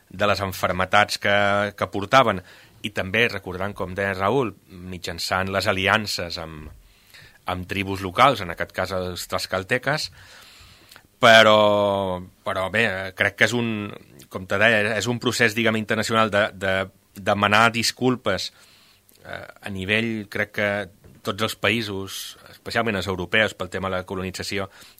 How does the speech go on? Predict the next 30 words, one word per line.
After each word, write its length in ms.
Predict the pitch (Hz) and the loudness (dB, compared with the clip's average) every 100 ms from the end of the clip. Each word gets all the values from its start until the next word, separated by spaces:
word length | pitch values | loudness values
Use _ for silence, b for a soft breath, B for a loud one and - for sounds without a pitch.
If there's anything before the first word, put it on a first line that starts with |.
| - | -8
hauria 300 | 95 95 104 | -6 -2 0
de 80 | 98 | 0
demanar 240 | 95 95 | -4 -4
disculpes. 600 | 90 - - 101 98 85 - B B B | -6 -8 -8 -8 -6 -10 -10 B B B
No 140 | 110 | -6
sé 100 | - 127 | -2 0
si 80 | 117 | 0
és 80 | 107 | -2
la 60 | 104 | -2
millor 220 | 101 98 | -2 -2
manera 220 | 98 98 | -2 -2
de 60 | 95 | -4
solucionar-ho. 560 | 92 - 104 135 135 165 B B B B B B B - | -8 -6 0 0 0 -4 B B B B B B B -6
Eh, 360 | 98 101 104 - | 0 2 0 0
a 120 | 110 | 0
mi 80 | 117 | 2
em 120 | 127 131 | 2 2
bastaria 460 | - 127 120 127 | 2 2 2 2
més 140 | 123 - | 0 0
que 80 | 123 | 0
demanar 240 | 113 113 | 2 2
disculpes, 500 | 107 - 151 151 101 | 0 -2 -2 -2 -6
que 120 | - 92 | -4 -4
no 80 | |
estan 240 | 95 104 101 | 0 -2 0
de 80 | 104 | -2
més 160 | 113 | -2
per 140 | - 90 | -4 -2
part 160 | 101 98 | -2 -2
d'Espanya, 480 | 98 - 113 113 | -6 -2 -2 -2